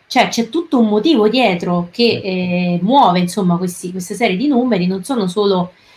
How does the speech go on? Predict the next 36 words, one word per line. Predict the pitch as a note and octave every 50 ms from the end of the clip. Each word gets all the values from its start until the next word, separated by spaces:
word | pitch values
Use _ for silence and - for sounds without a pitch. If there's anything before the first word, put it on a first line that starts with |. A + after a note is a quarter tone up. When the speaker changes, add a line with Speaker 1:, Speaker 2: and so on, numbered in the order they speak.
| - -
Speaker 1:
eh, | - F#3 F#3 F#3 F#3 F3+ F3+ F3 F3 F3 F3 F3
diciamo, | E3+ F#3 F3 G#3 G3 F3+ F3+ F#3 - F3+
senza | - A3+ G#3 G3+ G3+ - G3+
significato, | F#3 G#3 G3+ F#3+ F#3 F3+ G3+ F#3+ G3 E3+ E3+ E3 E3+ G3+ G3
ecco. | E3+ D#3+ - _ - F3+ E3+ E3+ _ _ _ _ -
E | -
Speaker 2:
Ecco. | F#4+ F#4+ - G4
Speaker 1:
quindi | F#4+ D4 B3 - - - _ _ _ _
con | - G3 G3+
i | G3
bambini | F3+ F#3+ F#3 G3+ A#3 B3 A3+ G3
si | F#3 F#3+
può | E3+ F3+
dire | F#3 F3 G#3 G#3+ A#3
un | C4 C4
gioco, | A3+ A3 G#3 G#3+ A3+ G#3+ F3+ F3+ F#3 F#3 F3+ - G3
eh, | F#3 F3+ F3+ F3 F3 E3+
ma, | F#3 G3+ G3+ G3+ - G3+ F3+ F3 F3 F3 F3
eh, | F3 F3
con | G3 F#3 G3+
noi | G#3+ G#3+ G3+
adulti, | A3 A#3 A#3 G#3 F#3+ A#3 A3+ - G3
insomma, | F3+ F3 - F#3+ F#3 F3+ F3
si | F3+ F#3+
può | F3 A3+ B3
dire | B3 E3+ F#3+ G#3+ A3+ A3 F#3
comunque: | E3+ F#3 F#3 G3+ G3+ G3 - F#3+
"Guarda | F3 A3+ A#3 F3 F3 F3+
che | F3+ F#3+ G#3
questa | - - G3+ G#3 - - G3
ha | F#3
un'utilità", | F#3 F#3 F3+ F3 F#3 E3+ F3 E3+ A3 G#3+ F#3+ F3 - - _ _ _ _
perché | - - B3+
anche | D4 C4+ - B3
Speaker 2:
Mm. | A3
Speaker 1:
l'utilità | A3+ A3 A#3 A3+ A3+ A#3 C#4+